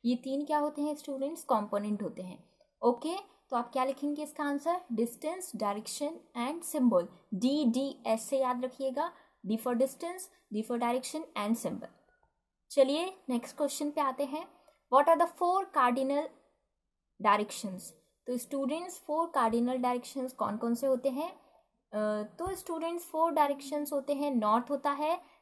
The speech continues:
साउथ होता है, ईस्ट होता है, वेस्ट होता है। चलिए एक बार मैं बता देती हूँ, ये नॉर्थ, ये साउथ, ये वेस्ट and ये ईस्ट।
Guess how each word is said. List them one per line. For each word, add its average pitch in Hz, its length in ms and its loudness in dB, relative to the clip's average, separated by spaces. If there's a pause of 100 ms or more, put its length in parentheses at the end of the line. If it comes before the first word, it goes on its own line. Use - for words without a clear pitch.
साउथ 220 360 4
होता 277 220 2
है, 285 320 0 (220)
ईस्ट 294 260 0
होता 294 200 0
है, 294 300 0 (240)
वेस्ट 196 280 2
होता - 180 -6
है। 196 180 -10 (460)
चलिए 262 280 2
एक 277 120 -4
बार 269 140 2
मैं 269 140 0
बता 214 260 2
देती 214 260 -2
हूँ, 285 480 -2 (200)
ये 233 160 2
नॉर्थ, 262 500 2 (360)
ये 226 220 0
साउथ, 262 380 4 (1400)
ये 226 240 2
वेस्ट 262 460 2 (160)
and 254 240 2
ये 254 200 2 (100)
ईस्ट। - 400 -6